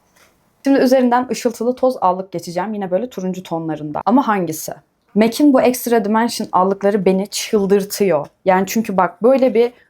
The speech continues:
ışıltı, bu artık abartı yani, anladın mı? Bak. Şuna bakın ya. O kadar güzel görünüyor ki bunlar ciltte. Bir de Fenty Beauty'den şöyle bir ürünüm var. Bu blush lighter olarak geçen bir ürün.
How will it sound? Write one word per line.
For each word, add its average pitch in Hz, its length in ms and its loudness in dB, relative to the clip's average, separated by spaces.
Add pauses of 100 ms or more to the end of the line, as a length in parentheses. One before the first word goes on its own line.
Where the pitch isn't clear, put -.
(160)
ışıltı, 262 480 0
bu 285 100 4
artık 247 480 0
abartı 208 460 2
yani, 165 320 -2
anladın 190 440 -6
mı? 160 140 -8
Bak. - 360 -8 (100)
Şuna 240 200 6
bakın 180 320 0
ya. 151 320 2
O 185 80 -2
kadar 277 300 2
güzel 196 360 4
görünüyor 190 460 2
ki 170 140 -12
bunlar 165 360 0
ciltte. 160 500 -4 (420)
Bir 320 120 4
de 269 300 4 (460)
Fenty 311 380 4
Beauty'den 262 460 4
şöyle 214 400 0
bir 175 80 -4
ürünüm 180 400 0
var. 165 300 -2
Bu 269 160 2
blush 285 360 2
lighter 226 360 2
olarak 170 460 0
geçen 170 380 -6
bir 165 140 -8
ürün. 190 260 -6